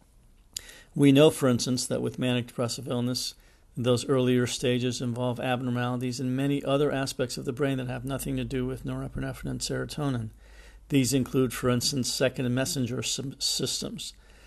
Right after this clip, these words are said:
that involve many proteins inside the neuron.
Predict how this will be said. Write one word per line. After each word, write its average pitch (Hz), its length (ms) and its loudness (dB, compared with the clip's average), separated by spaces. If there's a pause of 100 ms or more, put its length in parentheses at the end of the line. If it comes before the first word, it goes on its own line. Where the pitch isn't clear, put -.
(220)
that 127 200 0
involve 123 480 2
many 127 220 2
proteins 131 720 -2
inside 123 420 -4
the 135 80 -6
neuron. 127 600 -2